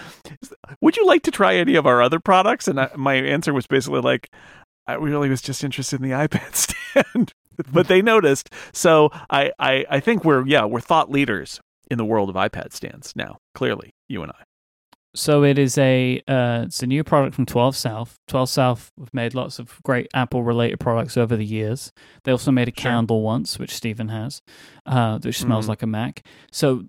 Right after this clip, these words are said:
Speaker 2: it is a weighted stand. Well, it is an articulated arm, um, and it has both a weighted stand and a clamp. So you actually get two options.
Speaker 1: Right.
Speaker 2: So you can either have it on a desk, or you can have it clamped to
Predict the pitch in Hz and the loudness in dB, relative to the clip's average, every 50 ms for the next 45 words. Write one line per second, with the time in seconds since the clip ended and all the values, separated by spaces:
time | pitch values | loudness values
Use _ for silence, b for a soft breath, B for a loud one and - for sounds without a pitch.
0 | _ _ _ _ 151 151 147 151 147 - 160 147 139 131 120 127 143 175 202 - | _ _ _ _ 2 2 4 2 2 2 2 2 2 2 2 2 4 4 2 0
1 | - 190 175 - - - - 160 151 143 127 113 113 113 - - - _ 175 170 | -2 -2 -2 -4 -6 -2 0 2 2 2 2 0 -2 -4 -6 -8 -2 _ 2 2
2 | 151 131 - - - 180 165 165 160 170 156 156 156 - - 254 - - 254 240 | 2 2 -2 -4 -4 -2 0 0 2 2 2 2 2 0 -6 -6 -2 0 2 2
3 | - 175 185 180 - - _ 127 123 110 87 71 65 117 151 - _ _ _ _ | 2 0 -2 -4 -6 -6 _ -4 -4 -4 -4 -6 -8 -8 -10 -10 _ _ _ _
4 | _ _ _ _ _ _ _ - 123 117 113 113 113 113 113 113 120 - - - | _ _ _ _ _ _ _ -6 -4 -2 -2 0 0 0 0 -2 -4 -6 -6 -4
5 | - 139 127 123 123 123 120 131 123 120 117 - - - - - 135 131 123 120 | 0 2 2 2 0 0 0 0 0 0 0 -4 -10 -12 0 2 4 4 4 2
6 | - - 135 123 117 120 127 147 165 - - 165 - - - - 156 139 135 131 | 2 2 2 2 2 2 2 2 2 0 -2 -6 -6 -8 -2 0 2 4 4 4
7 | 131 131 131 - - - 143 147 151 147 147 135 - - 151 135 113 98 - - | 4 2 2 0 0 2 4 4 4 4 2 0 0 -2 0 0 0 -2 -4 -6
8 | - - 123 120 117 - - 127 123 - - - - 143 127 107 - - - - | -4 -2 0 -2 -2 -2 -4 -4 -4 -4 -6 -4 0 0 0 0 0 -6 -12 -12
9 | - 110 - - 127 113 98 - - - - - - 120 113 - - 131 117 113 | -12 -12 -10 -8 -6 -6 -6 -6 -10 -14 -10 -6 -4 -4 -4 -2 -2 -2 -2 0
10 | 120 120 117 131 120 117 120 117 - _ _ _ 123 117 113 107 101 165 175 208 | -2 -2 -2 0 0 0 -2 -2 -6 _ _ _ -4 -2 -2 0 2 2 4 4
11 | 220 - - - - - 123 120 117 113 - - 117 113 117 117 - - - - | 2 2 -2 -6 -4 -2 0 0 0 0 -2 -2 -2 -2 -2 -4 -4 -6 -4 -2
12 | 135 120 120 117 - - - - - - 127 117 113 113 | -2 0 0 -2 -6 -10 -12 -10 -4 -2 0 2 2 0